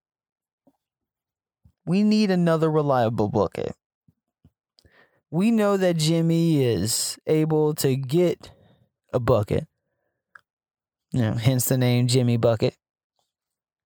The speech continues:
We got some guys that are shooters. So we got a good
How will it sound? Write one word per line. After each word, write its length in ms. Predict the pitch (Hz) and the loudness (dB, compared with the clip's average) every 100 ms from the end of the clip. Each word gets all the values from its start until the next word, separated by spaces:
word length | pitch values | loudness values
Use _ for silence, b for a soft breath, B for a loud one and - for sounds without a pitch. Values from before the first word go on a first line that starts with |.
| _ _ _ _ _ _ | _ _ _ _ _ _
We 160 | 165 | 0
got 160 | 196 202 | 2 2
some 100 | 208 | 0
guys 240 | 180 185 | 0 0
that 160 | 160 151 | 2 0
are 80 | 156 | 0
shooters. 720 | - - 240 170 135 110 - _ | 0 0 2 2 0 -4 -8 _
So 180 | - | -2
we 140 | 190 190 | -2 2
got 260 | 202 202 107 | 2 0 0
a 80 | 175 | -2
good 600 | 156 180 220 226 214 190 | -2 0 2 2 0 -4